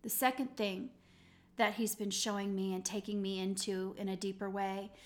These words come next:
is, uh, in Jeremiah eighteen. It's the story of the potter and the clay. He's the potter and I'm the clay. "Mold me, God, and make me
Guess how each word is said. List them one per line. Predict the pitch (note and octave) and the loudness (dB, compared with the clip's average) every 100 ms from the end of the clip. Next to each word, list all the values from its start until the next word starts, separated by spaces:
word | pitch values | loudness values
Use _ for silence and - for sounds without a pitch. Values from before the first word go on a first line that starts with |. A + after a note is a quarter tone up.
| - - | -20 0
is, | A#3+ A3+ A3 - | 4 6 4 4
uh, | G#3 F#3+ - | 4 4 4
in | A3 | 4
Jeremiah | - G#3+ G#3+ G#3+ G#3 G#3+ - | 6 6 8 6 4 2 2
eighteen. | G3 G3+ - F#3+ F3 G#3+ C#4 - - - - | 0 0 0 0 0 0 -2 -6 -20 -20 -4
It's | A3 - | -2 0
the | - | 0
story | G#3 - A3 G#3 G#3+ G#3+ | 0 2 4 6 4 2
of | G3+ | -4
the | |
potter | F#3+ - G3+ G3 G#3 | -6 -2 2 2 2
and | G3+ F#3 | 0 -4
the | |
clay. | - G3+ D#3+ - F#3+ - - - - - - - - - | -4 -2 -2 -4 -12 -18 -20 -20 -20 -20 -20 -20 -20 -2
He's | C4 C4 B3 | 6 6 6
the | D4 | 0
potter | - - A3 G3+ F#3+ G3 - - - - | -4 -2 0 0 0 -2 -6 -20 -20 -6
and | A3+ G3+ | 0 4
I'm | G3 F#3+ | 4 2
the | |
clay. | F#3+ G#3 F3 - - - - - - - - - - - - - - - - _ _ - - - - - - - - - - - - - - - - - B3 | 0 -2 -2 -4 -12 -18 -20 -20 -20 -20 -20 -20 -20 -20 -20 -20 -20 -20 -20 _ _ -20 -20 -20 -20 -20 -20 -20 -20 -18 -18 -18 -20 -20 -20 -20 -20 -4 6
"Mold | A3 B3 C#4+ D#4+ C#4 | 8 8 8 8 8
me, | C4+ C4+ C4 C4 C4 | 8 8 6 6 4
God, | A3 G3+ G3+ G#3 G#3 G#3 G#3 - - - - | 4 4 4 4 2 2 0 -8 -16 -12 -2
and | G#3+ G3 G3+ | 2 4 6
make | G#3 G#3 G3 | 4 2 -4
me | E3+ E3 F3+ | -4 -6 -8